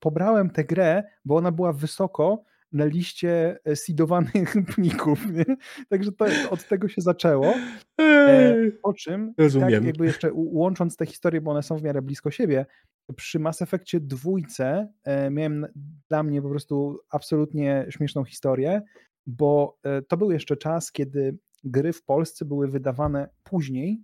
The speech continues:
Speaker 1: niż na świecie. To znaczy, tu chodziło o trzydniowe opóźnienie względem, e, daty premiery światowej. Dwu- albo trzydniowe.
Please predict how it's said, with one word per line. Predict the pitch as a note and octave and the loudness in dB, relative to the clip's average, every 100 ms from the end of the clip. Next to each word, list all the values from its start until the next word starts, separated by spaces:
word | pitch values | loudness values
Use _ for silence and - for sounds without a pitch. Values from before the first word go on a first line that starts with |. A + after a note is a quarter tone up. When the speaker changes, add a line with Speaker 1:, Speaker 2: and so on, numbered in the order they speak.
| - | -6
Speaker 1:
niż | C#3+ | -6
na | D3+ | -4
świecie. | C#3+ - A#2 - | -6 -4 -6 -8
To | - | -10
znaczy, | B2+ C3 C#3 | -6 -6 -6
tu | - | -4
chodziło | D3+ C#3+ D3 - | -4 0 0 0
o | C3+ C3 D#3 _ _ | 0 -2 -4 _ _
trzydniowe | - - D#3+ D#3+ D#3+ D#3 | -6 -2 0 0 0 0
opóźnienie | C#3+ C#3+ C#3 C#3 C3+ D3 F3 _ _ _ _ | -2 -4 -2 -2 -2 -2 -6 _ _ _ _
względem, | C3 C3+ C#3 C#3 C#3 C3+ C3+ C3+ C3+ D3 _ - | -12 -2 0 2 0 0 0 0 -2 -6 _ -10
e, | C3 B2+ | -4 -2
daty | B2+ C#3 D3+ | 0 0 -2
premiery | C#3+ C3 C3 | -2 -2 -2
światowej. | - C#3 C3+ A#2 B2 | -4 -2 -2 -2 -4
Dwu- | D#3+ G#3 | 0 2
albo | C#3 | 2
trzydniowe. | - C3 B2 A#2 | -4 -6 -6 -8